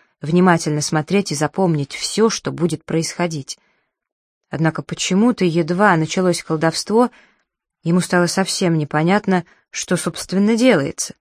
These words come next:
То есть, конечно, что-то делалось, это точно, но казалось, будто оно вовсе и не делается. Всё равно, что слушать музыку,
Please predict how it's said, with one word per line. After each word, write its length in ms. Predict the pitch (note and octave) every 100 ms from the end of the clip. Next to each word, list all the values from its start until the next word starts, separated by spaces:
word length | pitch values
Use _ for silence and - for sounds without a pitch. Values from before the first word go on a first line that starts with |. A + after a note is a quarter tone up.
| _ _ _ _ _ _ _
То 80 | D#3+
есть, 220 | C#3+ -
конечно, 460 | - E3+ E3 - D#3+
что-то 360 | - D#3+ D#3
делалось, 600 | C#3+ F3+ B3+ G3 C#3+ -
это 180 | C3+ C3+
точно, 580 | - B3 G#3+ - G#2 E2 _ _ _ _ -
но 120 | D#3
казалось, 560 | D#3 C#3+ D3+ F3 F#3
будто 400 | D3+ E3+ - E3+
оно 180 | D#3 D#3
вовсе 440 | C#3 F3 - - D3
и 20 |
не 180 | C#3 B2+
делается. 640 | C#3 C#3+ D#3+ F#3 - G#3 _ _ _ _ _ _ _ _ _
Всё 160 | - F#3+
равно, 240 | F#3+ G#3+
что 180 | A3 A3
слушать 480 | G#3 A3+ G#3+ A3 -
музыку, 560 | B3 G#3+ C#3+ C3+ -